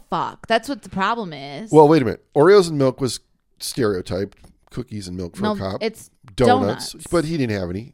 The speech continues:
Speaker 2: so you get it packaged. It's the middle of the day.
Speaker 1: I mean, like, you don't
Speaker 2: Comes
Speaker 1: have a good
Speaker 2: around
Speaker 1: Oreos and milk ever
Speaker 2: I
Speaker 1: yet.
Speaker 2: haven't lately. I haven't had milk for a long time. Um,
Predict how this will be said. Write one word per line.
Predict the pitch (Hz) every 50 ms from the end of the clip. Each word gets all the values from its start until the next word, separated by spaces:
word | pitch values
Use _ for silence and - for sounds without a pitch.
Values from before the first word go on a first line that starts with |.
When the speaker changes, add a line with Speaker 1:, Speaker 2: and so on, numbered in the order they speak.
| _ -
Speaker 2:
so | - -
you | 147 135
get | 123 139 139 120
it | 117 -
packaged. | - - - - - 104 104 - - -
It's | - -
the | 135
middle | 120 104 92 90 87
of | 85 85
the | 87 82
day. | 92 -
Speaker 1:
I | 240
mean, | 269 277 269 233
like, | 277 311 302 - 202
you | 226 240
don't | 226 220 -
Speaker 2:
Comes | - - 160
Speaker 1:
have | 208 196
a | 220
good | 196 190 -
Speaker 2:
around | 240 247 214
Speaker 1:
Oreos | 269 254 240 240 233 226 226
and | 208 208 202
milk | 196 190 185 175 -
ever | - - 202 - -
Speaker 2:
I | 330
Speaker 1:
yet. | - 269 247 226 208 196
Speaker 2:
haven't | - - 107 117
lately. | 113 104 76 92 98
I | 101
haven't | 117 135 139 143
had | 139 131
milk | 123 120 113 -
for | - -
a | 107
long | 104 104 -
time. | 104 92 92 87 - - - - -
Um, | 135 131 135 135 131 131 120